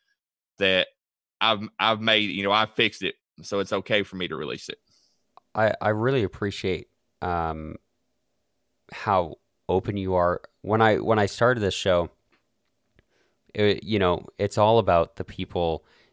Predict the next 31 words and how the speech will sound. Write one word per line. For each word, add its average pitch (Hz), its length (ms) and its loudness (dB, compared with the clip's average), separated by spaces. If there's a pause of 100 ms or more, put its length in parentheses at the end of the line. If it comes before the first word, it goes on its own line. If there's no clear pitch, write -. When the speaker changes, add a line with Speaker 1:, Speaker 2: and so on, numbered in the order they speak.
(180)
Speaker 2:
in 90 120 -6
my 82 200 2
life 78 600 -2 (240)
um, 80 480 -4 (1080)
and, 87 640 -2 (420)
and 92 220 -2
how 101 260 4
they, 95 300 4
how - 240 0
they 98 140 2
impact 90 560 -4
me 92 440 0
and, 76 200 -6 (560)
and 80 580 -8 (420)
because 101 440 0 (120)
we're 110 280 6
all, 110 560 8
we're 117 240 8
all 107 180 12
here 95 280 2
together. 85 460 -2
We're 82 220 0
all, 85 320 2 (460)
you 92 100 -2
know, 82 240 0
running 92 280 2
around 85 320 0
down 85 220 -2
here 82 220 -4
trying 82 300 -4
to 80 200 -4